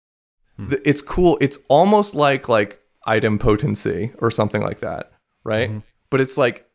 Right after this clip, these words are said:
Speaker 2: or, or like, uh, the way that we always talk about, like, middleware stacks as, like, an, like, uh,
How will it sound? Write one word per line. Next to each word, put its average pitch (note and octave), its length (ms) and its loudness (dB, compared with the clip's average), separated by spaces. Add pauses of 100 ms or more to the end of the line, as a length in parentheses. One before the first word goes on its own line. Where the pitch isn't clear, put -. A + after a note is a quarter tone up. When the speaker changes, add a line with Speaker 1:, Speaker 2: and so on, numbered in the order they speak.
(320)
Speaker 2:
or, C3 220 0
or C#3+ 260 2
like, C3 320 2
uh, B2 160 6
the A#2+ 120 0
way C#3 180 2
that C#3 120 2
we C3 140 2
always A#2+ 260 2
talk A2+ 220 0
about, G#2 160 0
like, G#2+ 100 0
middleware A2 460 2
stacks - 420 -2
as, G#2+ 220 -2
like, A2 340 0
an, A2+ 220 -2 (760)
like, A2+ 380 -2
uh, G#2 500 0